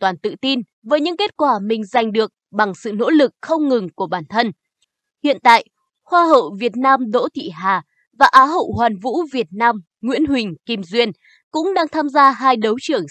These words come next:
sắc đẹp danh giá là Miss World và Miss Universe hai nghìn không trăm hai mươi mốt. Người hâm mộ hy vọng,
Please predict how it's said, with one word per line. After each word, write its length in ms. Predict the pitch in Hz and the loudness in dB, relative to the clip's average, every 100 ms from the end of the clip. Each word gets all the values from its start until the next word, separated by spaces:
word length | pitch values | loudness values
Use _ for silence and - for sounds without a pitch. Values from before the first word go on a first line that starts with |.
| - | -4
sắc 160 | 320 | -4
đẹp 200 | 233 196 - | 0 -2 -4
danh 300 | _ 214 196 208 | _ -8 -8 -2
giá 280 | 185 214 311 _ _ - | 2 2 2 _ _ -4
là 160 | 277 233 | 0 2
Miss 240 | 294 359 | 2 0
World 260 | 226 240 220 - _ _ | 2 4 4 0 _ _
và 120 | 247 233 | -2 0
Miss 280 | 247 339 - - | 0 0 -4 -8
Universe 560 | 220 185 151 226 294 - _ | -6 -4 0 0 0 -6 _
hai 180 | 269 240 | -4 -2
nghìn 220 | 214 165 139 | -2 -4 -6
không 160 | 214 190 | -8 -6
trăm 200 | - 196 | -2 -2
hai 120 | 185 180 | -2 -2
mươi 140 | 214 | 2
mốt. 100 | 302 - _ _ _ _ - | 2 0 _ _ _ _ -6
Người 280 | 254 262 240 | 4 4 4
hâm 220 | 277 254 | 2 4
mộ 200 | 254 202 185 | 4 4 -2
hy 140 | 240 | -2
vọng, 220 | 185 220 | 2 2